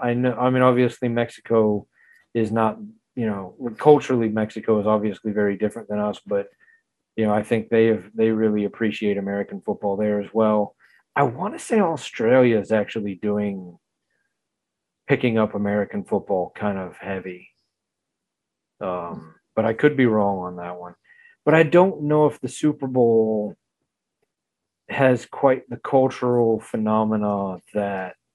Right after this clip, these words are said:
that it is here. Um, so I tell you what, though, uh, and Jeremy can either cut this or leave it in. I'm actually doing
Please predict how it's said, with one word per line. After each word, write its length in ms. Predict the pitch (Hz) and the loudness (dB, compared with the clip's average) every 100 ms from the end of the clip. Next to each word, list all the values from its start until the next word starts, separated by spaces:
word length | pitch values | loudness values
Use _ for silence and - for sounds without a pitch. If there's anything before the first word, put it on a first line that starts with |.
| _ | _
that 140 | 117 110 | -2 0
it 140 | 101 | 0
is 200 | 104 101 | -2 -4
here. 360 | - 101 87 - _ _ _ _ _ _ _ _ _ 95 | -6 -6 -6 -10 _ _ _ _ _ _ _ _ _ -10
Um, 360 | 90 87 87 - _ _ _ _ _ _ _ _ _ _ _ _ | -8 -10 -12 -20 _ _ _ _ _ _ _ _ _ _ _ _
so 440 | - 120 113 110 - | 0 2 4 2 2
I 80 | 127 | 0
tell 180 | 185 214 | 4 4
you 140 | 170 | 6
what, 240 | 160 - | 6 4
though, 280 | 95 82 78 _ _ _ _ _ _ _ _ _ _ | -2 -10 -16 _ _ _ _ _ _ _ _ _ _
uh, 340 | 98 95 92 104 | -6 -4 -6 -6
and 160 | 120 110 | -6 2
Jeremy 440 | 127 131 123 117 | 4 6 4 0
can 180 | - 117 | -2 -4
either 180 | 117 104 | -2 -2
cut 260 | - 123 120 | 0 0 2
this 220 | 113 - | 0 0
or 80 | 107 | 0
leave 240 | 113 110 | 0 2
it 80 | 110 | 2
in. 220 | 107 101 | 0 -2
I'm 200 | 123 147 | -4 -2
actually 400 | 170 160 156 143 | -2 -2 0 0
doing 580 | 117 123 131 131 123 123 | 0 2 4 4 0 -2